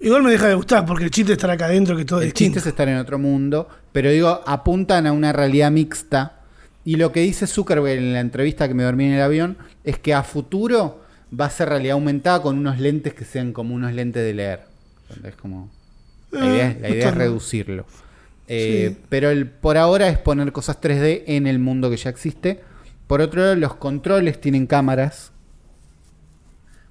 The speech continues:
Speaker 2: para que funcionen detectados en cualquier lado. ¿Entendés? Porque
Speaker 1: Ah.
Speaker 2: ahora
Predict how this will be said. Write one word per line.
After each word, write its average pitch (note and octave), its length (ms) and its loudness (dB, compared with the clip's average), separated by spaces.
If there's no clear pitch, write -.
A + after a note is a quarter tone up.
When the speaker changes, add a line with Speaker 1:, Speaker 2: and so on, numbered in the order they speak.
Speaker 2:
para C#3+ 560 0
que A#2+ 560 0
funcionen C3+ 720 0
detectados C3+ 920 -2
en A#2 160 -8
cualquier A#2 360 -4
lado. A2+ 420 -2
¿Entendés? G2 260 -8
Porque G#2+ 240 -4
Speaker 1:
Ah. A#2 40 0
Speaker 2:
ahora C#3+ 420 -2